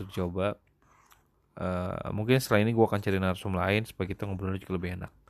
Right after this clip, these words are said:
So, thank you teman-teman, eh, udah dengerin. Ini adalah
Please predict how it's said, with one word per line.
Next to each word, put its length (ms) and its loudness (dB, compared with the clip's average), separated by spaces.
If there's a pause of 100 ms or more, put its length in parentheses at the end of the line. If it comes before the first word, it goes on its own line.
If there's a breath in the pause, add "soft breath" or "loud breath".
(580 soft breath)
So, 400 10 (480)
thank 160 2
you 80 6
teman-teman, 480 2 (140)
eh, 400 0 (100)
udah 160 -2
dengerin. 480 0 (920)
Ini 380 2
adalah 560 -2